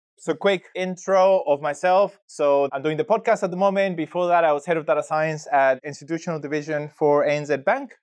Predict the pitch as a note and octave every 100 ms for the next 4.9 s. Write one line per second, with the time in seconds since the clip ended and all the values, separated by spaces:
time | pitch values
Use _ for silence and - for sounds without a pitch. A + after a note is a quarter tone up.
0 | - D3+ D#3 D3+ D#3+ D#3 D3 - E3+ E3+
1 | F#3+ G3 G3 - C3+ D#3 D3 E3+ F3+ D#3+
2 | D#3+ D3 D3+ D3 E3 E3+ E3 D#3 - -
3 | C#3 C3+ D3 C#3+ C#3 - E3+ D#3+ E3 F3
4 | E3+ F3 E3 F3 E3+ E3+ F3+ E3